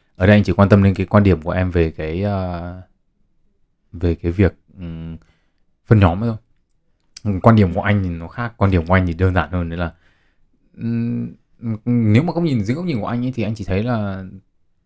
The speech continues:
cái, cái giới tính nó chỉ là một nhóm thôi.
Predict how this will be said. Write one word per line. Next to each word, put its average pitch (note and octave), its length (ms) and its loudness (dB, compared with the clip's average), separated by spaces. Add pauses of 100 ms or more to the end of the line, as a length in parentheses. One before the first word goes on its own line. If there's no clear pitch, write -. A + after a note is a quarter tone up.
(2000)
cái, D3 640 4 (440)
cái G#2+ 100 2
giới A2 160 4
tính A2+ 200 2
nó B2+ 140 -2
chỉ F#2+ 100 0
là F2+ 60 2
một F#2 200 -2
nhóm G2 260 4
thôi. F3+ 100 -4